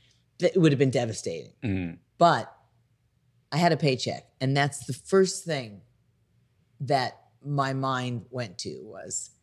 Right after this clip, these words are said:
Speaker 1: yes,
Speaker 2: There's,
Speaker 1: I lost
Speaker 2: there's a way.
Speaker 1: everything, but I'm no different than anybody else because
Speaker 2: And
Speaker 1: I
Speaker 2: what's,
Speaker 1: have a
Speaker 2: what's
Speaker 1: paycheck.
Speaker 2: amazing that, that the listeners can't see is you're smiling through
Speaker 1: Yeah,
Speaker 2: this whole
Speaker 1: no, it didn't,
Speaker 2: conversation of
Speaker 1: you know, I'll tell you something. I had no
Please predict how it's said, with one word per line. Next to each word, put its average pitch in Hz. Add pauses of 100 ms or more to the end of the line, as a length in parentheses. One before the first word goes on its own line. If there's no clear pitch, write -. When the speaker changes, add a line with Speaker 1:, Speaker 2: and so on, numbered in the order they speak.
(380)
Speaker 1:
yes, 165
Speaker 2:
There's, -
Speaker 1:
I 185
lost 160
Speaker 2:
there's 113
a -
way. 160
Speaker 1:
everything, 131 (440)
but 127 (840)
I'm 175
no 160
different 143 (560)
than 143
anybody 147
else - (1200)
because 131 (1120)
Speaker 2:
And 139
Speaker 1:
I 131
Speaker 2:
what's, 123
Speaker 1:
have 117
a 110
Speaker 2:
what's 135
Speaker 1:
paycheck. 131
Speaker 2:
amazing 165
that, 123
that 110
the 107
listeners 123
can't 104
see 113
is 104
you're 110
smiling -
through 120
Speaker 1:
Yeah, 262
Speaker 2:
this 226
whole 139
Speaker 1:
no, 139
it 240
didn't, -
Speaker 2:
conversation 143
of -
Speaker 1:
you 254
know, 254
I'll 220
tell 254
you 269
something. 165
I 170
had 180
no 202